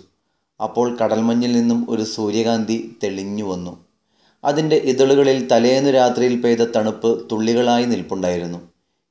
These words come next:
ഇപ്പോൾ റാഹേൽ എന്ന കുട്ടിയുടെ വീട്ടിൽ അമ്മച്ചി അവൾക്ക്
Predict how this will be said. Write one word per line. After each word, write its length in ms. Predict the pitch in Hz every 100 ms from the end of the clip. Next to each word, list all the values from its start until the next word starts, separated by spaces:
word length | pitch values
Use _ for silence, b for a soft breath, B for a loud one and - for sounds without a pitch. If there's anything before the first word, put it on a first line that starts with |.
| -
ഇപ്പോൾ 400 | 117 120 123 117
റാഹേൽ 440 | 104 104 117 127
എന്ന 180 | 127 120
കുട്ടിയുടെ 420 | 120 104 113 113
വീട്ടിൽ 340 | 110 113 110 110 -
അമ്മച്ചി 440 | 104 101 110 113 120
അവൾക്ക് 520 | 113 107 104 104 110